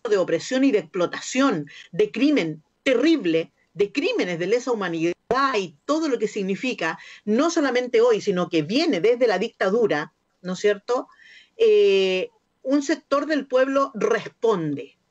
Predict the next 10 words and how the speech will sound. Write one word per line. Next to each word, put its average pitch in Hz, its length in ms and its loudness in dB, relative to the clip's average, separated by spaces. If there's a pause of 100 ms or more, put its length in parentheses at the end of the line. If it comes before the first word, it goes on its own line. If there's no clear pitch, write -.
(500)
se 208 240 0
defiende, 285 720 0 (160)
resiste, 208 960 -2 (300)
o 349 180 2
se 320 180 0
defie-, 269 480 0
o, 220 80 4
eh, 220 340 0
digamos, 240 360 0
resiste, 277 420 -2